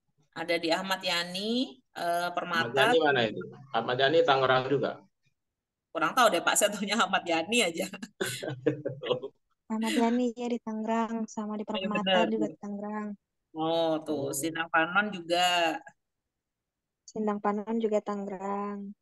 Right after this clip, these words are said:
Speaker 2: Oh,
Speaker 1: Bu
Speaker 2: tapi yang
Speaker 1: Faiza.
Speaker 2: les baca masih ya, Bu, ya? Ya, Bu Faiza, ya?
Speaker 3: Banyak, alhamdulillah.
Speaker 2: Matematikanya belum, ya?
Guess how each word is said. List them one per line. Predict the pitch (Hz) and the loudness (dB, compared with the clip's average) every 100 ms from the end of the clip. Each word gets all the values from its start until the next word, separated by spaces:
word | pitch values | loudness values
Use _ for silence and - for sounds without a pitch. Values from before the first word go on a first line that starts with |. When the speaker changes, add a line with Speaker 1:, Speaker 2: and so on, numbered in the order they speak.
| _ _ _ _ _ _ _ _ _ _ _ _ _ - | _ _ _ _ _ _ _ _ _ _ _ _ _ -10
Speaker 2:
Oh, | 82 98 104 | -4 -2 0
Speaker 1:
Bu | |
Speaker 2:
tapi | - - 190 | 0 6 8
yang | 185 175 | 8 6
Speaker 1:
Faiza. | 165 | 4
Speaker 2:
les | 165 | 2
baca | 135 143 151 139 | 2 4 4 2
masih | - 107 | 2 0
ya, | |
Bu, | 92 | 0
ya? | 90 107 - - | -2 -4 -8 -2
Ya, | 117 113 | 0 2
Bu | 110 107 | 0 0
Faiza, | 104 101 98 87 | 2 2 2 -2
ya? | 82 - _ _ _ _ _ _ _ _ _ _ _ - | -2 -6 _ _ _ _ _ _ _ _ _ _ _ -6
Speaker 3:
Banyak, | 214 202 208 202 202 | -4 -4 -6 -10 -10
alhamdulillah. | 208 208 202 202 202 202 _ _ _ _ _ _ | -10 -12 -14 -16 -20 -20 _ _ _ _ _ _
Speaker 2:
Matematikanya | 110 139 143 147 151 170 | -4 0 2 4 4 4
belum, | 160 127 | 4 2
ya? | 92 82 | 2 -2